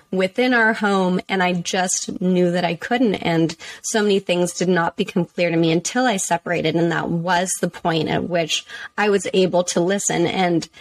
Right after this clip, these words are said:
you sort of putting out the, I know that, you know, of course it's not linear, and I feel like I'm constantly going back in between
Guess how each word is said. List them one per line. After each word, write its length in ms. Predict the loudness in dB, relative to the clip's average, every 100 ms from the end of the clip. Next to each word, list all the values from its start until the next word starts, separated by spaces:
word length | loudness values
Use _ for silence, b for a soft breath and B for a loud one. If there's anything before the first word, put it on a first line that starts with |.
| B B
you 240 | 2 2 2
sort 200 | 2 0
of 140 | -2
putting 380 | -4 0 2 2
out 480 | 2 0 0 -6 -2
the, 320 | 2 2 2
I 120 | 0 2
know 160 | 2
that, 260 | 0 -2 -2
you 80 | 2
know, 220 | 2 2
of 160 | -2
course 260 | 0 -2 0
it's 100 | -2
not 200 | -2 2
linear, 340 | 2 2 2
and 100 | 0 -2
I 80 | -2
feel 180 | -2
like 160 | -2 0
I'm 160 | -2 -2
constantly 640 | -2 -2 -2 -2 0 0
going 400 | 0 0 2 0
back 340 | 0 -2 -2
in 140 | 0 0
between 800 | -2 -6 -2 2 2 2 -2